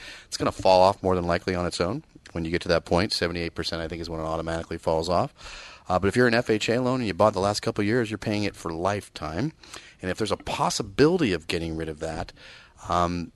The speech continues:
while you still can, it's a, it's a great idea. I, I have a client that bought five years ago, just under five years ago,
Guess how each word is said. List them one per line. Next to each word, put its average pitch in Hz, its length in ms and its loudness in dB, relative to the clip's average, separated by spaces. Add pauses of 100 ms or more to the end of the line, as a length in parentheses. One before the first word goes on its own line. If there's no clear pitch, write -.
(120)
while 104 320 6
you 101 160 -2
still 98 300 -2
can, 104 560 -2 (100)
it's - 200 -2
a, 90 160 -2
it's 90 240 -8
a 90 60 -8
great 92 280 4
idea. 87 440 2 (500)
I, 73 240 -6
I 92 200 2
have 92 240 6
a 85 80 2
client 87 600 0
that 82 220 0
bought 82 200 4
five 110 400 2
years 76 260 -2
ago, 80 200 -4
just 107 220 -2
under 131 160 0
five 85 320 4
years 80 240 -2
ago, 85 300 -2